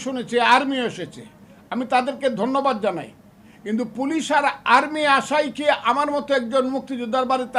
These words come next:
আমার জন্য খুব সম্মানজনক ব্যাপার? যারা আমাকে বাঁচাইতে চাবে যে পুলিশ আর্মি আমাকে গার্ড করবে, আমি একা একা দেশে চলতে পারবো না।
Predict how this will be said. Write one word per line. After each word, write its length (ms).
আমার 240
জন্য 140
খুব 100
সম্মানজনক 680
ব্যাপার? 340
যারা 180
আমাকে 240
বাঁচাইতে 380
চাবে 200
যে 60
পুলিশ 260
আর্মি 200
আমাকে 200
গার্ড 160
করবে, 260
আমি 160
একা 180
একা 240
দেশে 200
চলতে 240
পারবো 220
না। 80